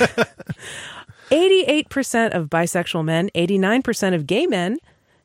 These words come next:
ninety-five percent of heterosexual men usually orgasm.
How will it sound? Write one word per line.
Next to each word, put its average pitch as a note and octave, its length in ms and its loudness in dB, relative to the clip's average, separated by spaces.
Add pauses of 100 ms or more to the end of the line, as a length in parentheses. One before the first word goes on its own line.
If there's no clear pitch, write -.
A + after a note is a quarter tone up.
(160)
ninety-five A3+ 800 2
percent F#3+ 320 0
of D#3+ 120 -2
heterosexual D#3 600 -2
men A#2 300 -8 (100)
usually B2+ 600 -8
orgasm. - 560 -14